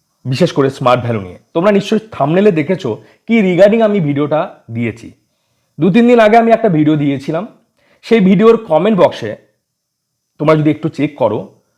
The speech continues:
তোমরা বিশ্বাস করতে পারবে না স্মার্ট ভ্যালুর দালালরা এমন কথা বলতে পারে। বিশাল কিন্তু বয়স নয়, বিশাল কিন্তু জ্ঞানী নয়,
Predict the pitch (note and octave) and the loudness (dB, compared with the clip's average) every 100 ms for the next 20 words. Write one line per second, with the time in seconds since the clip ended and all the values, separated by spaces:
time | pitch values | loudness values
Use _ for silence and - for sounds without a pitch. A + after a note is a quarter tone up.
0 | _ _ C#3 D#3+ C3 A#2 C#3 _ _ _ | _ _ -4 0 0 -2 -10 _ _ _
1 | A#2+ D#3+ - A3 G3+ F#3+ F#3 C#3 G#2 A2 | -10 -6 -4 -2 -2 0 0 0 -2 -6
2 | C#3+ - _ _ _ F#3+ F#3+ F#3 B2+ E3 | -10 -14 _ _ _ -2 0 0 0 0
3 | D3+ A2+ G2+ A2 B2+ C3+ A2 F2+ - _ | 0 -2 -8 -4 -2 -2 -6 -10 -18 _
4 | _ _ _ A#2+ B2 B2 A#2 G2+ A2+ G2 | _ _ _ -6 -4 -4 -6 -8 -8 -12
5 | F#2 F#2+ F#2 _ _ _ _ _ _ C3+ | -14 -20 -20 _ _ _ _ _ _ -4
6 | D3+ G3 F3+ G3+ F3 D3+ F#3+ G#3+ E3 E2+ | 2 2 2 0 2 2 2 -2 -4 -8
7 | _ _ _ _ _ _ - C3 D#3 D3+ | _ _ _ _ _ _ -16 -8 -6 -4
8 | E3 D#3 G#2+ A2 D3 C3+ F2 | -2 -2 -2 -4 -4 -4 -10